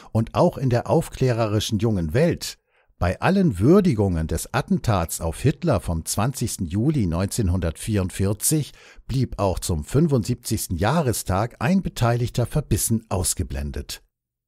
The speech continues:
Der U-S-Geheimdienst Office of Strategic Services, O S S.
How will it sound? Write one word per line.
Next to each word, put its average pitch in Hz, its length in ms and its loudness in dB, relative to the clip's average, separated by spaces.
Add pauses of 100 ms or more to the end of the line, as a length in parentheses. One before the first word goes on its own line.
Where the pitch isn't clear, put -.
(260)
Der 165 160 4
U-S-Geheimdienst 117 1200 2
Office 110 400 0
of 117 160 0
Strategic - 720 0
Services, 90 800 0
O 87 180 0
S 87 240 -4
S. - 400 -4